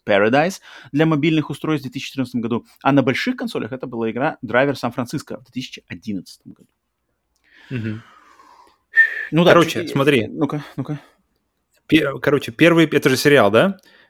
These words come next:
Speaker 2: Первый эпизод, он будет гонять только по парковке. Он будет сорок пять минут, час гонять по парковке, туда-сюда, туда-сюда. И, в общем, далеко не все, кто начнут смотреть сериал, досмотрят до конца этой серии, дропнут,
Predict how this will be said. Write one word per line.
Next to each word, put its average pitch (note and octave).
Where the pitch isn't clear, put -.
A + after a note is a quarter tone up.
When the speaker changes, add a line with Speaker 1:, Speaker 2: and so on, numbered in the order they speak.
Speaker 2:
Первый D3
эпизод, D3
он C#3
будет C3
гонять C3+
только D3+
по B2
парковке. A2+
Он A#2
будет A#2+
сорок D3
пять C3+
минут, D3+
час E3
гонять B2
по C3
парковке, B2+
туда-сюда, B2+
туда-сюда. C3
И, C#3
в D3
общем, C#3+
далеко C3+
не D#3+
все, D#3+
кто -
начнут C3+
смотреть C3+
сериал, C#3
досмотрят C3+
до B2
конца B2+
этой B2+
серии, E3
дропнут, C3+